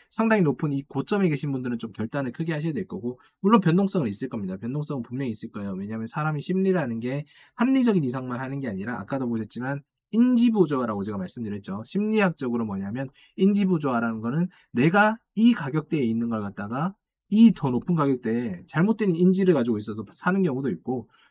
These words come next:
물-, 이 가격대에 있는 걸 갖다가 이렇게 헐값일 때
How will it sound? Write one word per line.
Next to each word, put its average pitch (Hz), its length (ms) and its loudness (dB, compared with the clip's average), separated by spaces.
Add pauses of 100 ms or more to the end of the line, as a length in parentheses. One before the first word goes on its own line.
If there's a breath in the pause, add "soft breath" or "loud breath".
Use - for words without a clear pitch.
(120 soft breath)
물-, 202 260 4
이 233 140 6
가격대에 220 400 4
있는 160 160 2
걸 147 100 0
갖다가 139 320 -2
이렇게 208 380 0
헐값일 254 640 -2
때 202 220 -2